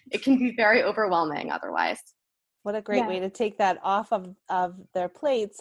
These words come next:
Speaker 2: And you're so right. I've seen lots of products similar that are just not geared toward teachers. And I hear it all the
Speaker 3: Mm.
Speaker 2: time from the T H U crew members.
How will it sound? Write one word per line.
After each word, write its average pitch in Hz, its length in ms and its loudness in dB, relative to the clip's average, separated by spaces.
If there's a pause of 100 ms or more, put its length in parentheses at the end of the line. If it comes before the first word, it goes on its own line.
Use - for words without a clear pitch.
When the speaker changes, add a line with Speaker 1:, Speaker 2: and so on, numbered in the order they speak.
Speaker 2:
And 196 400 -4 (380)
you're 247 240 2
so 240 360 4
right. 226 320 2
I've 196 240 0
seen 196 320 -4
lots 190 580 -2
of 202 220 -2
products 214 520 0
similar 226 540 -2 (360)
that 196 80 2
are 185 100 4
just 202 280 -2
not 202 200 -4
geared 185 440 -4
toward 180 360 -4
teachers. 247 600 -4
And 196 120 -4
I 196 40 -2
hear 196 180 -2
it 185 60 0
all 196 180 2
the 247 120 -2
Speaker 3:
Mm. - 40 -8
Speaker 2:
time 240 180 -4
from 226 120 -4
the 214 80 -4
T 220 180 -4
H 214 140 -6
U 208 100 -4
crew 220 160 -6
members. 202 540 0